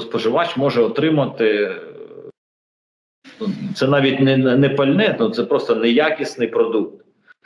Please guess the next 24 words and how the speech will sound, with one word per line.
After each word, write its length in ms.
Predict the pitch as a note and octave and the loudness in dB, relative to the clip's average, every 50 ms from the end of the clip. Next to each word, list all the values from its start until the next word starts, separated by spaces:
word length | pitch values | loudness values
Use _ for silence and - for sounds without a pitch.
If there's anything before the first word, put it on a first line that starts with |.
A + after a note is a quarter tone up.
| - _ _ _ | -20 _ _ _
Тому 440 | - A#2 B2+ D3 E3+ F3 E3 D3 | 0 2 2 2 4 4 2 2
от 200 | C3 B2 - - | 2 0 -2 -2
тут 240 | - F3 G3+ F#3+ - | 0 0 0 2 0
от 180 | D#3+ D3 - - | 0 -2 -2 -2
дуже 220 | D3+ D#3 B2 C3 | 0 0 2 2
важливо 440 | C3 B2 B2+ B2 C3 D#3+ E3 D3+ C3 | 2 2 0 0 2 2 2 2 2
бути 280 | - C3+ C#3 C3+ - C3+ | 2 2 0 2 2 2
уважним. 600 | C3 C3+ D#3 F3 F#3 F#3+ D3+ D3+ D#3+ C3+ C3 C3+ - - - _ _ _ _ _ _ _ _ - | 2 2 2 2 0 0 0 -2 -2 -2 -4 -6 -10 -16 -20 _ _ _ _ _ _ _ _ 0
Я 220 | A2+ D3 D3+ D3 | 2 4 4 4
закликаю, 680 | D3 C#3+ C#3 - C#3 C#3 - - C#3 C#3+ D3 C#3 B2 A#2+ | 2 0 0 2 0 0 2 2 2 2 4 4 4 4
от 180 | A#2 - - A2 | 2 2 0 -2
особливо 460 | G#2+ - - A2+ C3 D3+ C#3+ B2 - | -4 -4 -4 -2 0 2 2 2 2
перші 340 | - D#3 D#3+ - - C3+ B2 | 2 2 2 2 2 0 0
два 200 | A2 A2+ B2 B2 | 0 2 2 2
місяці, 500 | B2+ C#3 C#3+ C3 - A2+ G2+ - G2+ G2 | 2 2 2 2 0 -2 -4 -4 -6 -8
поки 400 | - - C#3+ C#3+ - - A#2 G#2+ | -2 0 0 0 2 2 2 2
ринок 400 | A#2 C3 C3 B2 A2+ G2+ - A2+ | 2 4 4 4 2 2 0 -2
адаптується 720 | G#2+ G#2+ A2 G#2+ - - - D#3+ E3 D#3 D#3 - - A2+ | 0 0 0 -2 -2 -2 0 2 4 4 2 2 0 0
до 140 | - - A2 | 0 0 -2
цього, 400 | - - G#2+ G2+ G2+ F#2+ F#2 E2+ | -2 -6 -8 -8 -4 -2 -2 -4
просто, 680 | - - - - B2+ C#3+ D3+ D3 - - C3+ C3 - - - - - - - - - - - _ _ _ - | -4 -8 -10 -2 2 2 2 2 2 0 0 0 -2 -4 -10 -14 -16 -18 -18 -18 -18 -20 -20 _ _ _ 2
е, 400 | A#2+ A#2 A#2 A#2+ A#2 A#2 A2 A2+ - - - - | 4 4 4 4 4 2 0 -2 -4 -8 -6 0
не 240 | G#2+ B2+ D3 D#3 D3+ | 2 4 4 4 4
економити, 960 | C#3+ D3 D3 C#3+ C#3 C#3+ D#3+ E3 D#3 C3+ A#2+ G#2 F2+ - - D#2+ - - - | 4 2 2 2 2 2 2 2 2 2 0 -2 -2 -4 -8 -8 -8 -10 -12